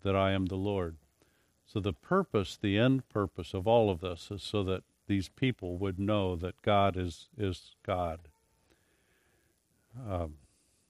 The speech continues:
and Jeremiah also speaks of this nation in the same way.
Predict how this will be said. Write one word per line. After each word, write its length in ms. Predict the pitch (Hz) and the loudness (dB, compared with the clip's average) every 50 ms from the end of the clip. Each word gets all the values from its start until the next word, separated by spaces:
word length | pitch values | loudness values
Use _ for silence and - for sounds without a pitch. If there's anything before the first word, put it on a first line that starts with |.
| _ _ _ _ _ _ _ _ _ _ _ _ _ _ _ _ _ _ _ _ _ _ _ _ _ _ _ _ _ _ _ _ _ _ _ _ _ _ _ _ - | _ _ _ _ _ _ _ _ _ _ _ _ _ _ _ _ _ _ _ _ _ _ _ _ _ _ _ _ _ _ _ _ _ _ _ _ _ _ _ _ 4
and 160 | 117 113 107 | 4 4 6
Jeremiah 760 | 98 117 120 120 120 120 120 120 117 117 120 120 113 107 107 | 6 6 8 8 8 8 8 8 8 8 8 8 8 6 6
also 480 | - 131 120 123 123 120 - - 101 90 | 6 6 6 6 6 4 2 -2 -4 -4
speaks 520 | - - - - 135 120 113 - - - | -4 -6 0 4 4 4 4 2 -2 -4
of 140 | 113 101 90 | -4 -2 -2
this 240 | 104 101 - - - | -2 -4 -4 -2 0
nation 540 | 98 98 95 90 90 - - 92 92 95 107 | 0 0 0 0 -2 -4 -4 -2 -2 -2 0
in 160 | 113 113 113 | 0 2 2
the 100 | 113 107 | 2 2
same 300 | - - 120 113 113 110 | 2 4 4 4 4 4
way. 480 | 104 104 104 98 95 95 95 90 87 | 2 4 4 4 6 4 4 2 -2